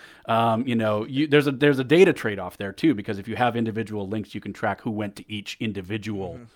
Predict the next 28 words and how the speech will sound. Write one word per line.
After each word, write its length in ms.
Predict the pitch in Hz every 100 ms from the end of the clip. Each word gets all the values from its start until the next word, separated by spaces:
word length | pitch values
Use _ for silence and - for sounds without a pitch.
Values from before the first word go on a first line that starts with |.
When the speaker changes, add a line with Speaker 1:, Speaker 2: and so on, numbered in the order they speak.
| _
Speaker 1:
session. 600 | - - 135 127 101 135 - - -
If 100 | -
you 80 | 117
just 160 | 123 107
run 220 | 117 113
a 80 | 104
whole 200 | 113 110
giant 360 | 95 110 104
general 260 | 101 101 92
session, 540 | - 117 - 98 90 - _ _
all 140 | 110
you're 120 | 110 104
gonna 200 | 107 101
get 180 | 110
is 80 | 101
kind 200 | - 104
of 60 | 92
when 180 | 101 98
people 240 | 101 95
dip 260 | 90 101 101
in 140 | 98
and 100 | 92
dip 220 | 87 95 95
out. 260 | 95 -
So 80 | -
there's, 220 | 98 98 - - -
there's 160 | 170 170
trade-offs, 540 | - 285 135 95 -